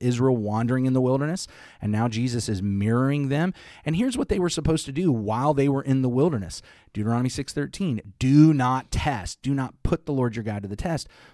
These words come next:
But there, when that is said in Deuteronomy six thirteen, Moses goes on to say, "As you did at Massa," or Massa, however you wanna say that,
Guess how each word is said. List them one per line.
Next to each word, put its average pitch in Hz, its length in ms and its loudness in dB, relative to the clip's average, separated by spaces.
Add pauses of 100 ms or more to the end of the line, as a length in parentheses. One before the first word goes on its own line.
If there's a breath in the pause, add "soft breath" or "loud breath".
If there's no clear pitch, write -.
(140)
But - 120 -4
there, 214 360 2 (440 soft breath)
when 147 160 4
that 247 160 2
is 156 100 -2
said 139 340 0
in 175 80 0
Deuteronomy 180 400 0
six - 240 -6
thirteen, 175 560 -4
Moses 160 480 2
goes 123 240 0
on 117 180 0
to 110 80 -2
say, 110 360 -4 (340 soft breath)
"As 170 540 -2
you 160 260 2
did 135 560 0
at 131 320 -6
Massa," 110 840 -2
or 98 200 -4
Massa, 98 640 -2
however 120 260 -4
you 113 80 -2
wanna 107 180 -2
say 120 300 -4
that, 90 240 -10